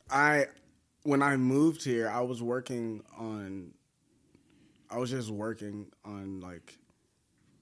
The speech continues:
growing as a, understanding songwriting, like, understanding, like, the form of a song, and also trying to produce it. And I knew I didn't know much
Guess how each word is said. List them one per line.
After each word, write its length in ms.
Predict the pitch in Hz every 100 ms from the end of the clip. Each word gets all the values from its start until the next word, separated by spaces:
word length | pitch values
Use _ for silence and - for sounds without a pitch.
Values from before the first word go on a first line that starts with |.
| _ _ _ - 113
growing 440 | 113 113 117 113
as 200 | 107 101
a, 260 | 101 95 92 _ _ _ -
understanding 880 | 151 147 135 131 131 139 143 147 143 - -
songwriting, 880 | - 127 117 120 120 120 120 120 127 _ -
like, 160 | 123
understanding, 520 | 131 135 131 120 117 104
like, 160 | 101
the 80 | 101
form 320 | - 107 107
of 100 | 101
a 60 | 98
song, 400 | - 92 98 107 _ _ _ _ -
and 480 | 113 107 101 95 92
also 260 | 113 110 113
trying 260 | 98 110
to 60 | 95
produce 420 | 92 85 95 92
it. 140 | - - _ _ _ _ -
And 520 | 113 110 104 95 98 - _ _ _ _ _ _ _ _ _ _ _ _ -
I 200 | 117 120
knew 220 | 117 110
I 120 | 107
didn't 240 | 107 101 107
know 160 | 104
much 360 | 101 92 -